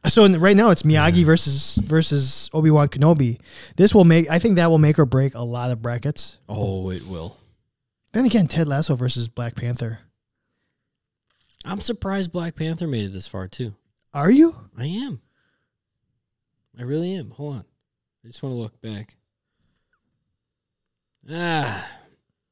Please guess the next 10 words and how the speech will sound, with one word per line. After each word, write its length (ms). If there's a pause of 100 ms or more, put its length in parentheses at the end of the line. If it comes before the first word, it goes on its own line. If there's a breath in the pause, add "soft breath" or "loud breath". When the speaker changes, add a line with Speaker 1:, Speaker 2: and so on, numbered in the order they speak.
(380)
Speaker 2:
I 100
don't 100
know, 60
'cause 220
I 100
had, 240 (640)
I 120
had 260
Benoit 580
Blanc 400